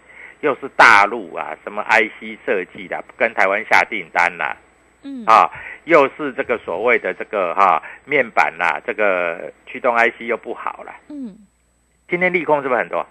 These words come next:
Speaker 2: 对。
Speaker 1: 一大堆嘛。
Speaker 2: 是的。
Speaker 1: 那我问你，啊，我跟各位投资朋友讲的爱普，I C设计的，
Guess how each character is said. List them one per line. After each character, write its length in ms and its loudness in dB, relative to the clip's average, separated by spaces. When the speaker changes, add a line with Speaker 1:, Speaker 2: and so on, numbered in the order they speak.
Speaker 2:
对。 320 -10
Speaker 1:
一 340 -10
大 200 4
堆 160 2
嘛。 240 -2
Speaker 2:
是 260 -10
的。 260 -16
Speaker 1:
那 120 6
我 100 8
问 60 4
你， 160 -6
啊， 220 8
我 140 4
跟 180 2
各 120 4
位 80 6
投 120 4
资 80 -4
朋 80 2
友 120 6
讲 180 -2
的 80 -2
爱 220 2
普 200 -18
，I 140 2
C 260 -8
设 140 0
计 200 -12
的， 160 -16